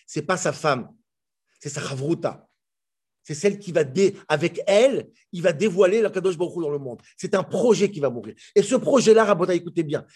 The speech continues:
c'est irremplaçable. Chacun dans ce monde, en tant qu'être humain,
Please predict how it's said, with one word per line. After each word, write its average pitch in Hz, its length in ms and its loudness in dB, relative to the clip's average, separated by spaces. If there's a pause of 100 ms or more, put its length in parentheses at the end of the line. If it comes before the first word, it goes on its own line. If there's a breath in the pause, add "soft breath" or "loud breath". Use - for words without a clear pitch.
c'est 208 300 -4
irremplaçable. 190 840 0
Chacun 233 540 0
dans 180 100 -2
ce 175 160 -2
monde, 190 380 0 (240 soft breath)
en 151 100 -4
tant 180 140 -4
qu'être 180 260 -6
humain, 170 400 -2